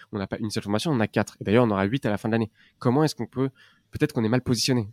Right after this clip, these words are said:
peut-être que le message qu'on passe n'est pas le bon, peut-être que le script de vente des commerciaux n'est pas le bon. Et donc, c'est, le but, c'est de toujours apprendre à être le plus proche du marché possible. Pourquoi ? Parce qu'en fait, ça va adapter la suite de la stratégie. C'est-à-dire qu'on parle de prioriser des idées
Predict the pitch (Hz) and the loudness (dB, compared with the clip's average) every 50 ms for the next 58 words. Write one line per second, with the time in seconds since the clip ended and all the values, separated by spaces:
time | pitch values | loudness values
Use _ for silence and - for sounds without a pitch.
0 | - - 113 - - - - 98 95 101 101 - - 104 - - 101 - 127 135 | -10 -4 0 0 0 0 0 -2 0 0 0 0 0 -4 -4 -6 -6 -4 -4 -4
1 | - - 107 127 120 107 113 104 - _ - - - - _ - 104 - - 127 | -4 -4 -4 -4 -2 -2 -2 -4 -6 _ -18 -20 -20 -14 _ -10 -6 -2 -2 -2
2 | 135 - - - - 123 131 123 101 95 - - - - - 147 - - 113 113 | -2 -2 -6 -8 -4 -2 -2 -2 -2 -4 -6 -10 -10 -10 -10 -8 -8 -6 -2 -2
3 | 117 107 127 127 120 104 98 - 113 104 101 98 - - 151 135 113 - 117 117 | 0 2 2 2 0 0 -2 -2 -2 -2 -2 -2 -4 -4 -4 -4 -2 0 0 0
4 | 104 104 98 - _ _ _ _ _ - - - - - - - - - 117 117 | 0 0 -2 -4 _ _ _ _ _ -20 -20 -18 -18 -18 -14 -10 -8 -6 -6 -6
5 | - _ _ _ _ _ _ - - 123 123 - - _ _ _ - 117 107 101 | -6 _ _ _ _ _ _ -8 -4 -2 -2 -2 -4 _ _ _ -2 -2 -2 -2
6 | 120 151 - - 110 101 98 - - - 117 123 135 143 127 - - _ _ - | -4 -6 -6 -6 -8 -10 -10 -12 -14 -14 -10 -6 -6 -6 -6 -6 -10 _ _ -8
7 | 107 - - 131 143 147 123 110 - 107 - - - - - - 151 147 127 - | -8 -4 -2 0 0 2 0 -2 -4 -8 -16 -18 -20 -10 -4 -2 0 0 0 -2
8 | 110 113 107 - - 123 - - 98 - - 143 160 - _ _ _ _ - - | -4 -6 -4 -4 -4 -6 -4 -6 -8 -6 -8 -8 -8 -12 _ _ _ _ -20 -20
9 | - - _ _ _ - 98 - 123 139 143 107 92 - - 101 127 135 - 113 | -20 -20 _ _ _ -8 -2 2 4 4 4 4 2 0 -2 -2 0 0 0 2
10 | 98 98 95 98 98 - - 120 110 98 - - 113 110 98 - - 98 - 120 | 2 2 2 0 0 -2 0 0 0 0 -2 -2 -4 -4 -4 -4 -6 -8 -4 -4
11 | 113 110 92 - _ _ _ _ _ _ - - 110 - 104 95 - 113 104 101 | -2 -4 -4 -6 _ _ _ _ _ _ -6 -6 -6 -6 -4 -2 -2 0 0 0
12 | 92 - - - 104 104 98 - 101 104 101 95 101 101 117 117 113 104 | -2 -4 -4 -2 -2 -2 -2 -2 0 0 -2 -2 0 2 4 4 4 2